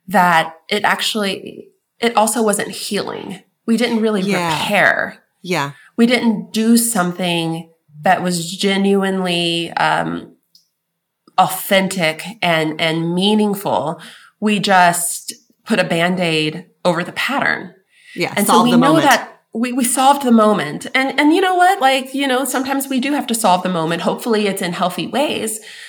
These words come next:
Speaker 1: Um, but ultimately, if this is something that is a trauma attachment imprint and it's a pattern that we keep falling into all the time, we, we can't keep putting Band-Aids around it. There's something,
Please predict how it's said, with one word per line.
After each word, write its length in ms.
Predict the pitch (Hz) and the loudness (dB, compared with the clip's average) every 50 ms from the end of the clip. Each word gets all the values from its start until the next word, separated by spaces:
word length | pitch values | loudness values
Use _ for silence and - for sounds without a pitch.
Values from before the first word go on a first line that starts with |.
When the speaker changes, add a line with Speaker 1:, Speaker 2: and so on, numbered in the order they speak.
| - _ _ | -20 _ _
Speaker 1:
Um, 420 | - 190 190 185 185 185 202 196 196 | 2 2 4 4 2 2 -2 0 2
but 180 | 214 196 196 - | 2 0 2 2
ultimately, 640 | - 190 226 - 240 233 240 - - 208 202 196 190 | 2 2 2 2 0 0 0 -2 -4 -6 -6 -4 -4
if 200 | 190 185 185 - | -4 -6 -4 -4
this 340 | - 208 202 202 - - - - - | -4 -4 -2 -2 -4 -6 -6 -6 -4
is 380 | 196 190 190 185 175 175 - | -2 -2 -2 -2 -2 -4 -4
something 360 | - - 202 196 196 208 208 | -2 -2 -2 -2 -2 -4 -2
that 160 | 202 185 175 180 | -2 -2 -2 -2
is 140 | 175 175 | -2 -4
a 120 | - 156 156 | -4 -6 -6
trauma 760 | - - - - 185 185 180 175 180 175 165 160 165 165 165 - - - - _ _ _ _ _ _ _ _ | -8 -8 -6 -4 0 0 2 2 2 0 0 -2 -4 -6 -8 -14 -20 -20 -20 _ _ _ _ _ _ _ _
attachment 840 | - 180 175 - - - - 185 180 180 - - - 180 165 165 - - | -4 -4 -2 -4 -4 -2 0 0 0 -2 -2 -2 -2 -4 -4 -4 -2 0
imprint 600 | 196 214 233 233 233 - 175 165 156 151 151 151 - - | 4 4 4 4 4 2 2 2 2 0 -4 -6 -6 -4
and 140 | 180 175 | -4 -4
it's 120 | 170 170 - | -4 -6 -8
a 120 | - - - | -12 -12 -12
pattern 480 | - - - - 233 233 214 208 196 | -10 -6 -2 2 2 2 2 2 2
that 100 | 190 170 | 0 -2
we 80 | 165 170 | -4 -6
keep 180 | - 180 170 | -8 -8 -10
falling 360 | - - 170 170 165 165 170 170 | -4 -2 -2 0 0 -2 -2 -2
into 480 | 180 220 226 208 - 226 190 180 175 | 0 0 0 0 -2 -4 -4 -4 -4
all 240 | - 185 165 170 170 | -2 0 0 0 0
the 60 | 170 170 | -2 -4
time, 240 | - 185 165 165 | -4 -2 -2 -2
we, 100 | 170 165 165 - - - | -2 -6 -10 -12 -14 -14
we 80 | 196 | -14
can't 320 | 190 - - 208 185 202 - | -12 -8 -6 -6 -6 -6 -8
keep 300 | - 202 175 175 - - | -8 -8 -8 -8 -8 -8
putting 300 | - 185 175 170 165 165 | -6 -6 -4 -6 -6 -4
Band-Aids 500 | 175 170 170 180 185 180 165 160 160 - | -2 -2 -2 -2 -2 -2 -4 -6 -6 -8
around 380 | 156 156 156 165 170 175 160 | -4 -2 0 0 0 0 -2
it. 160 | 160 143 - - - - - _ _ | -4 -6 -8 -10 -14 -20 -20 _ _
There's 200 | - 180 170 - | -4 -4 -2 -2
something, 580 | - 180 180 180 180 170 160 151 - - - | -2 -4 -2 -2 -2 -2 -2 -2 -4 -6 -12